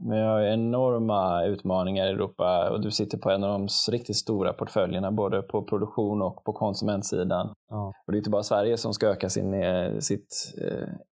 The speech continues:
Speaker 1: sin e-, elförbrukning radikalt. Det ska ju för även alla andra europeiska länder som ska kliva ur gasen göra.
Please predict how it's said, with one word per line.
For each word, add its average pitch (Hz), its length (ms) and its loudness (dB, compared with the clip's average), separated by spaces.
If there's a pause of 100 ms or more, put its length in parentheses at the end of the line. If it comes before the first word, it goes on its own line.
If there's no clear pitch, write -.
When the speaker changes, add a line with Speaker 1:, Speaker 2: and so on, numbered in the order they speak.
(120)
Speaker 1:
sin 104 160 0
e-, 110 440 0
elförbrukning 107 800 0
radikalt. 113 460 0
Det 113 80 -2
ska - 140 0
ju 101 60 -2
för 107 100 2
även 101 220 2
alla 101 380 0
andra 104 220 0
europeiska 104 360 0
länder 101 220 2
som 95 160 -2
ska 113 120 -2
kliva 101 220 0
ur 101 100 2
gasen 101 420 0
göra. 101 400 0